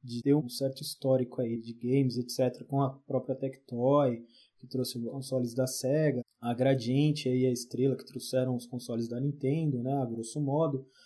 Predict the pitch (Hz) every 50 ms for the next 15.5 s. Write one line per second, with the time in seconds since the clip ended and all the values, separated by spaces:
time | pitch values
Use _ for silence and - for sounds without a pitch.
0 | _ _ _ _ - - - 139 156 156 156 151 147 151 - - 135 135 147 151
1 | 139 123 - - 127 117 113 117 117 - - - 131 127 127 113 113 - _ _
2 | _ _ _ _ _ _ _ _ _ - 104 110 107 110 107 104 98 98 92 -
3 | - _ 127 135 151 156 151 - - _ - - - 127 120 113 - - 117 -
4 | 147 127 117 123 117 117 117 - 127 117 117 - 127 117 - - - - 120 117
5 | 120 113 117 - - - 123 120 117 127 123 123 113 113 117 123 151 175 170 -
6 | - _ _ _ _ _ _ _ - 131 127 143 147 151 - 190 185 190 190 180
7 | 185 190 196 190 - - 202 196 - 196 196 - - 180 165 - - 156 156 160
8 | 151 - 151 151 147 - 143 139 131 135 - 165 170 - - 180 175 165 165 175
9 | 175 170 170 170 180 202 208 202 156 131 131 143 156 180 208 220 214 226 233 220
10 | 160 139 139 143 139 117 113 98 101 113 123 127 131 131 127 131 135 131 131 127
11 | 123 120 117 113 110 110 110 113 117 - - - 127 117 - - - 135 143 151
12 | 147 147 - 139 131 - 143 139 135 135 - 143 127 - - - 127 120 - -
13 | 127 120 123 123 123 120 - - 135 120 - - - 117 113 120 139 151 147 139
14 | 143 - - 120 117 117 120 120 127 127 127 127 120 131 113 113 113 107 104 117
15 | 131 143 147 143 117 113 117 120 135 151